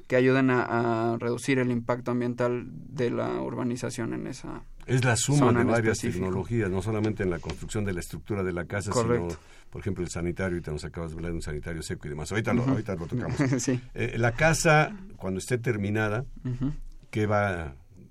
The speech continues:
Speaker 2: ¿De qué va a constar?
Speaker 1: Eh,
Speaker 2: ¿De qué tamaño es? ¿Qué áreas tiene?
Speaker 1: es una casa, eh,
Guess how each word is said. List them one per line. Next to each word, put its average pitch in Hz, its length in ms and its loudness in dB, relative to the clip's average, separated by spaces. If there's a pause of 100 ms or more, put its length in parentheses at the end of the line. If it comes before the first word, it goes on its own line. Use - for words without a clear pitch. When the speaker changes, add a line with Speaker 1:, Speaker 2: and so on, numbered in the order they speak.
(240)
Speaker 2:
¿De 98 180 -6
qué 120 120 0
va 110 80 2
a - 20 -2
constar? 78 360 -6 (880)
Speaker 1:
Eh, 120 540 8
Speaker 2:
¿De 123 60 4
qué 117 80 4
tamaño 98 480 2
es? 92 260 0
¿Qué 85 100 -6
áreas 80 240 -6
tiene? 80 360 -4
Speaker 1:
es 151 200 2
una 170 200 4
casa, 156 640 6
eh, - 60 -6